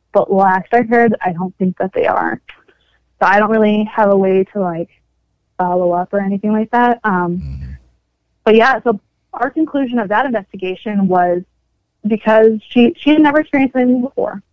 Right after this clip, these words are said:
Speaker 1: but where she was living, like, the history of the land, um,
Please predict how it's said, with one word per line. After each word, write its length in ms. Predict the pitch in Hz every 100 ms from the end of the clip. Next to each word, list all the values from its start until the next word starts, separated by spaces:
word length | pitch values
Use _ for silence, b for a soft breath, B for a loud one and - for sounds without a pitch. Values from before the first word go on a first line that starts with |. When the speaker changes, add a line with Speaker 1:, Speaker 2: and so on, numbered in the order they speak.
| _ _ -
Speaker 1:
but 260 | 196 180 - b b b b
where 220 | 208 208 240
she 120 | 320
was 120 | 330 220
living, 460 | 190 196 226 240 _ _ -
like, 160 | 233
the 40 | 190
history 400 | 220 - 269 269
of 100 | 269
the 60 | 254
land, 400 | 214 202 208 214 _
um, 520 | 233 202 190 180 190